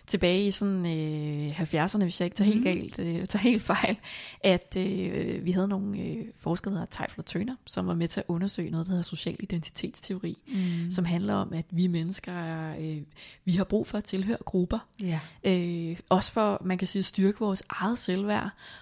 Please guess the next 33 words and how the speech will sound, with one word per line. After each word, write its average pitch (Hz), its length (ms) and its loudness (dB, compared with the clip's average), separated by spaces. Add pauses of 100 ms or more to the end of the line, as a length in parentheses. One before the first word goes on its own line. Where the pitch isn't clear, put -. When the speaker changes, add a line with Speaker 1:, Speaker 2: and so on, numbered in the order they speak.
Speaker 1:
og - 220 -4
det 220 140 6
her 233 200 2
med 202 380 2
at, 185 360 -2
øh, 180 200 2
komme - 200 -2
til - 140 -4
at 196 40 0
stå - 200 -4
ude 208 240 2
for 240 120 2
gruppen, 190 500 0
Speaker 2:
Yes. 185 240 -6
Speaker 1:
øh, 175 240 0
eller 180 120 0
blive - 220 -4
ekskluderet, 214 640 0 (440)
det 208 240 2
er 180 220 -2 (100)
ganske 196 340 2
forfærdeligt 208 540 0
for 180 120 -4
os. 175 180 -4
Det 196 100 0
er 190 40 -2
faktisk 185 400 -6
noget, 190 240 -2
vi 185 200 -2 (320)
virkelig, 196 480 4
virkelig 190 380 -2
frygter. 190 440 -4 (680)
Speaker 2:
Der 190 140 4